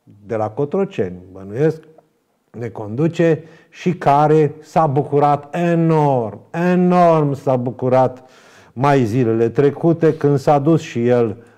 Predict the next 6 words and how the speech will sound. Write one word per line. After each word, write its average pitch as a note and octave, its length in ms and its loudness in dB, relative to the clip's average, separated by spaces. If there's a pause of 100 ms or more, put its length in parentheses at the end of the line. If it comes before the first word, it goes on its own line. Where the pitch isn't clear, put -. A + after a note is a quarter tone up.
la D3 260 2
Sibiu C#3 640 -2 (400)
și - 460 -6
acolo B2+ 840 0 (720)
l-au B2 480 0
întâmpinat A2+ 1000 -6